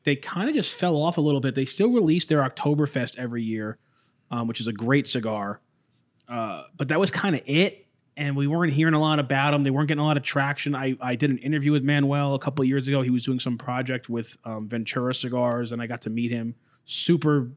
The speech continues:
welcoming, incredibly knowledgeable. Um, but this year, he has two cigars on this list. We'll get to the other one later. And, you know, he's been able to adapt, you know, not only his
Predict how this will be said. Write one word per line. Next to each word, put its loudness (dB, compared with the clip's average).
welcoming, 0
incredibly 0
knowledgeable. 0
Um, 2
but 2
this 2
year, 4
he 2
has 2
two 2
cigars 4
on 2
this -2
list. -2
We'll -2
get -2
to -4
the 0
other 2
one -2
later. 0
And, 4
you 2
know, 2
he's 0
been 2
able 4
to 4
adapt, -2
you 0
know, 2
not 2
only 6
his 2